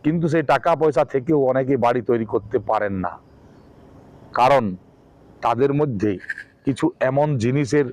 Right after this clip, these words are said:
উপস্থিতি আছে যা তাকে সেই কাজটি করতে বাধা দেয়। মানুষের জীবনে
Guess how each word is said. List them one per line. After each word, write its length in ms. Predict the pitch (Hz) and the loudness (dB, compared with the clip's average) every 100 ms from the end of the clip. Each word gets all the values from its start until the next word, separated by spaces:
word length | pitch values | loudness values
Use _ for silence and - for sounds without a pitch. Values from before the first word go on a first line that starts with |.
| - - - - | -10 -18 -8 -4
উপস্থিতি 640 | 117 143 - 165 143 165 | 0 0 0 -4 0 2
আছে 400 | 127 - 117 113 - - - - - | 2 2 -2 -2 -6 -20 -20 -14 -4
যা 380 | 104 139 135 - - | 2 6 4 4 0
তাকে 260 | 131 143 | 0 0
সেই 200 | - 139 | 0 -2
কাজটি 460 | 110 127 127 110 131 | 2 2 2 2 -2
করতে 500 | - 120 - 127 131 - - | -2 -4 -2 0 -2 -6 -4
বাধা 340 | 101 117 101 110 | 0 0 0 0
দেয়। 220 | 101 82 - _ _ _ _ _ _ _ _ _ 123 | -2 -4 -12 _ _ _ _ _ _ _ _ _ 0
মানুষের 540 | 131 165 196 226 247 226 440 - - - - - - - - 117 | 2 2 2 0 0 -2 -10 -16 -16 -14 -14 -16 -20 -20 -4 -2
জীবনে 400 | 104 151 196 | 0 2 2